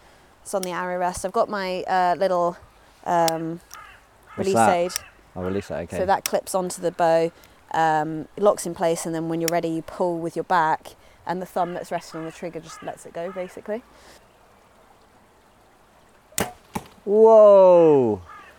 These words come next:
Speaker 2: It's far. How fast do they go?
Speaker 1: <laughs> So <sighs> they did do an experiment with arrows, and apparently they went through bulletproof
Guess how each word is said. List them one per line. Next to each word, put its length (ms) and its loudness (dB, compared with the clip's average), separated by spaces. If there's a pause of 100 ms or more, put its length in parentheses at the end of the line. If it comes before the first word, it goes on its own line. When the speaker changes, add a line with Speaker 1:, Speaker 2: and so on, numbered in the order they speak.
(920)
Speaker 2:
It's 140 -20
far. 220 4
How 220 4
fast 260 6
do 60 2
they 120 8
go? 220 4 (300)
Speaker 1:
<laughs> 120 -2 (360)
So 320 2 (200)
<sighs> 200 -8
they 140 6
did 180 2
do 180 2
an 80 0
experiment 540 -2
with 100 -4
arrows, 560 -2
and 320 -8
apparently 340 -10
they 80 -8
went 200 -8
through 140 -10
bulletproof 640 -10